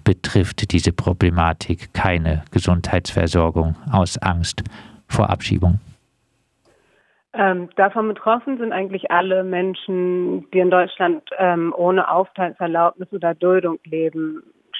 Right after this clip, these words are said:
Speaker 2: Schätzungen zufolge sind das tatsächlich mehrere hunderttausend Menschen.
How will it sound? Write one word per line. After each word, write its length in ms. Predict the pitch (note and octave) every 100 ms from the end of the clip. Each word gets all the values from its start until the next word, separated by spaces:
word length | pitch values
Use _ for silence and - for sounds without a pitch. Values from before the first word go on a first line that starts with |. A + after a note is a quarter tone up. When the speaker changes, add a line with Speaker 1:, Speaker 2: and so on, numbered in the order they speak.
| -
Speaker 2:
Schätzungen 460 | G3 - - G3+
zufolge 720 | G3 F#3+ - F#3+ F#3 F3+ F#3 E3+
sind 240 | F3+ F3+ -
das 180 | F3 F3+ -
tatsächlich 520 | E3+ - F3+ F#3 F#3+
mehrere 540 | F3 F3+ F3 F3 E3+ D#3
hunderttausend 720 | F#3+ F3+ - E3+ E3 E3 F3
Menschen. 580 | F3 G3 - D#3+ G#3